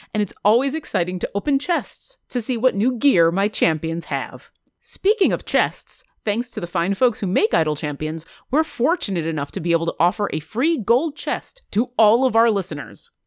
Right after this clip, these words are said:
This code expires on May sixth, two thousand eighteen, at nine P M Pacific, so you only have a week to redeem once this episode is posted.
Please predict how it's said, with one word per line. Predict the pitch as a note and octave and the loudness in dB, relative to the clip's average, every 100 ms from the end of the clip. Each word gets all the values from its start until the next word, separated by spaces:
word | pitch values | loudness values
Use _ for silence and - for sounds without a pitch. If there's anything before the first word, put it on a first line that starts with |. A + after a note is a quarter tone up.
| _ _ | _ _
This | D#3 D#3+ F#4+ | -4 0 0
code | - A#3+ | 0 0
expires | F3 - C#3+ C#3+ C#3+ | 0 -2 -2 0 -2
on | D3 C#3+ | -4 -2
May | F3 D4 | 0 0
sixth, | - F3+ - - _ - | 0 -4 -6 -18 _ -2
two | D#4+ | 0
thousand | D#4+ C#4 B3 | 4 4 4
eighteen, | G#3 F#3 F#3 D#3 D#3+ | 0 -2 -4 -4 -4
at | C#3 - | -6 -6
nine | A#2+ F#3 A3 | 0 2 2
P | G#3+ | 4
M | G#3+ | 2
Pacific, | G#3 G#3 G#3+ B2 - - - | 2 0 0 -2 -6 -20 -20
so | - B3 | -2 2
you | C4 - | 4 4
only | C#4+ E4 | 2 2
have | E4 | 4
a | D#4+ | 2
week | D#4+ D4+ | 2 0
to | E4 | 0
redeem | E4 D4 A3 D3+ F#3 | 0 2 2 2 0
once | F#3 G3 | 0 0
this | A#3 A#3 | -2 -2
episode | F#3 F3 D#3+ | -2 0 -2
is | F3 | 0
posted. | - D#3 - F#2+ B2 | 0 0 -2 -8 -10